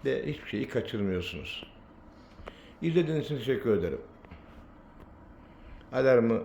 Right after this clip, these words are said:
ve zamanı kapatmak için de tekrar üzerlerine basıp arkadaşlar eksiye getirdiğinizde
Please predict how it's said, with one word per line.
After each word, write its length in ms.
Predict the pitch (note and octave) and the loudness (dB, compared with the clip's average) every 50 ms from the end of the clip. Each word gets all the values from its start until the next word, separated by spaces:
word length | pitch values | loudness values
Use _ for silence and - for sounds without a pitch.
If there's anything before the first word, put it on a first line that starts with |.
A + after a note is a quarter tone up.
| - - | -6 -8
ve 220 | C3+ C3 B2 A#2+ A2+ | -2 2 4 4 4
zamanı 400 | A2+ B2+ A#2 A2+ A2 A2 A2 - | 6 4 4 6 4 2 0 -4
kapatmak 460 | - A#2+ B2+ B2 - A2+ G2+ G2+ - | 0 0 0 0 2 0 -2 -2 -2
için 280 | - - F2+ F2+ F#2+ | -6 -4 -4 -2 0
de 180 | A2+ B2+ C#3+ - G3 - - - - - - - - - - - - - - - - - - - - - - - - - - - - - - - - - - - - - - - - - - - - - - - - - - - - - - - - - - - - - - - - - - - - - - - | 0 0 0 -2 -8 -12 -12 -16 -20 -20 -20 -20 -20 -20 -20 -20 -20 -20 -20 -20 -20 -20 -20 -20 -18 -20 -20 -20 -20 -20 -20 -20 -20 -20 -20 -20 -20 -20 -20 -20 -20 -20 -20 -20 -20 -20 -20 -20 -20 -20 -20 -20 -20 -20 -20 -20 -20 -20 -20 -20 -20 -20 -20 -20 -20 -20 -20 -20 -20 -20 -20 -20 -20 -20 -8 -4
tekrar 400 | B2+ A2 - - G2+ G2 F#2+ - - - - - - - - B2 | -4 -4 -2 0 2 2 2 0 -2 -12 -18 -20 -20 -12 -8 -6
üzerlerine 580 | A2+ A2 G#2+ G2 F#2 F2+ F2+ F2 E2+ F2 E2+ | 0 2 2 2 2 2 0 -2 -2 0 0
basıp 300 | G2 G2 - - F#2 F#2 | 0 -2 -2 -6 -6 -6
arkadaşlar 680 | F#2+ F2+ E2+ F2+ G2+ F2+ F#2 F2 - - G#3+ - G2+ - - - - - - - - - - - - | -6 -6 -4 -6 -4 -4 -4 -4 -4 -2 0 0 -2 -2 -6 -16 -18 -18 -20 -20 -20 -20 -20 -14 -8
eksiye 460 | - C3 B2 - - - G#2 G2 F#2+ F#2 | -4 -4 -4 -4 -4 -2 0 0 2 2
getirdiğinizde 880 | A2 A2+ - A2+ G2 F2 E2+ F#2 F2 F2 F2 E2+ E2+ G2 A2+ B2 - | 0 -2 0 0 -2 0 0 -2 -2 -2 -4 -4 0 0 0 0 0